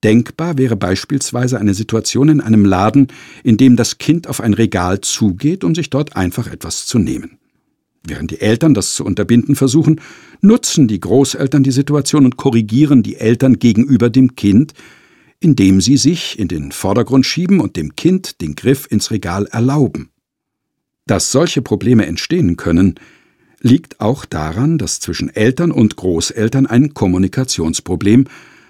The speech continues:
aufgrund unterschiedlicher Denkweisen herrscht. Die Großeltern sind in einem sehr starr auf traditionelle Denkweise ausgerichteten Umfeld groß geworden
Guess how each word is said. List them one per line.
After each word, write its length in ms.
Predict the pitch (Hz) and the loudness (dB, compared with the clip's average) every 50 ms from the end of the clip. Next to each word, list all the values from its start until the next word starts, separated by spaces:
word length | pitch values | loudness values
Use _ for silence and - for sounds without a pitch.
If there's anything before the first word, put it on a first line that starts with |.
| _ _ _ | _ _ _
aufgrund 560 | - 107 - - 123 131 139 131 135 - - _ | -6 -6 -4 0 2 2 2 2 0 -4 -16 _
unterschiedlicher 760 | _ 139 113 - - 101 92 - - 101 - 101 101 - 139 123 | _ 2 2 2 0 -2 -2 -2 -4 -6 -4 -4 -4 -4 -4 -2
Denkweisen 760 | - 156 156 139 110 - - 87 71 65 67 - 67 64 - | 0 0 0 0 -2 -6 -12 -12 -12 -10 -10 -10 -10 -10 -10
herrscht. 520 | - - 69 - - - - - _ - _ _ _ _ _ _ _ _ _ _ _ _ _ _ _ _ | -10 -12 -12 -14 -16 -18 -20 -20 _ -20 _ _ _ _ _ _ _ _ _ _ _ _ _ _ _ _
Die 80 | 107 117 | -4 -2
Großeltern 800 | - 165 196 214 202 - - - 110 117 123 151 160 165 151 - - - - - - - - | 2 4 4 4 2 0 0 0 0 2 4 4 2 2 0 -4 -10 -20 -20 -20 -20 -16 -4
sind 280 | - 131 160 196 - 175 | 0 2 2 2 2 0
in 100 | 135 123 | 0 0
einem 480 | - 117 127 135 139 135 131 120 98 | 2 2 4 6 6 6 6 4 4
sehr 300 | 85 80 110 135 139 135 | 2 4 4 4 4 4
starr 580 | 123 - - - - 104 104 117 135 151 156 104 | 0 -2 -8 -4 -2 -2 0 0 0 -2 -4 -6
auf 140 | 104 - - | -8 -10 -8
traditionelle 680 | - - 117 120 123 - - - 98 95 101 104 101 | -4 -2 0 0 0 -2 0 -2 0 0 2 0 0
Denkweise 680 | 85 - 104 117 117 - 95 98 98 101 95 107 - - | 0 2 2 2 2 2 -2 -2 -2 -2 -2 -2 -4 -4
ausgerichteten 720 | 92 90 - - - 113 92 101 101 - - - - 120 | -4 -4 -4 -2 -4 -2 -2 -2 -4 -4 -4 -2 -2 0
Umfeld 500 | - 151 117 90 - - - 71 69 - | 0 0 0 -2 -2 -6 -10 -12 -12 -12
groß 280 | - 78 82 85 - - | -8 -8 -6 -6 -6 -6
geworden 440 | - 80 73 87 104 107 127 127 | -6 -4 -2 -2 2 2 2 0